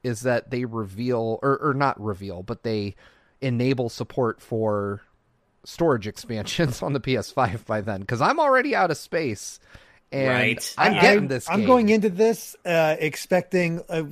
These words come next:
Speaker 3: into the P S five, expecting to do a lot of, like,
Speaker 2: File
Speaker 3: not
Speaker 2: management.
Speaker 3: <laughs> file management. Basically, it's
Speaker 2: Yeah.
Speaker 3: like, "All right, well,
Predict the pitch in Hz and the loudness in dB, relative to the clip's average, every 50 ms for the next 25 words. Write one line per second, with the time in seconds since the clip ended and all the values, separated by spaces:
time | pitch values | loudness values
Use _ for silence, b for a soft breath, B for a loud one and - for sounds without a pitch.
0 | 175 180 180 175 160 175 156 147 - 170 165 147 - 165 151 143 131 139 131 - | -6 -4 -2 0 0 0 -2 0 0 0 0 2 2 2 2 2 2 0 -4 -2
1 | - 156 - - 151 135 143 139 120 143 139 131 127 127 135 143 151 151 151 151 | -4 -4 -4 -4 -2 -2 -2 0 0 0 2 2 2 2 2 2 4 4 4 4
2 | 151 147 147 143 147 127 117 139 147 143 139 139 - - b b b b b b | 4 4 2 2 0 -2 -2 0 0 0 0 0 -4 -8 b b b b b b
3 | b - _ _ _ _ _ _ _ _ _ _ - - - - - - - - | b -20 _ _ _ _ _ _ _ _ _ _ -20 -20 -20 -20 -20 -16 -6 2
4 | 208 180 170 208 220 131 127 123 123 123 123 131 - - 160 - - - - - | 4 6 6 6 6 4 2 0 0 0 -2 -4 -4 -6 -6 -8 -10 -14 -4 2
5 | - 233 214 190 185 180 175 170 170 156 151 175 175 139 - 233 240 196 226 214 | 4 6 6 6 6 6 4 4 2 2 2 -2 0 6 8 8 8 8 4 0
6 | 175 233 233 220 208 185 202 190 175 - - 233 233 226 202 190 196 190 180 175 | 2 2 4 4 6 6 6 4 4 4 2 2 4 4 4 4 4 2 0 0
7 | 185 208 220 220 226 226 226 220 - | 4 8 8 10 10 10 8 6 2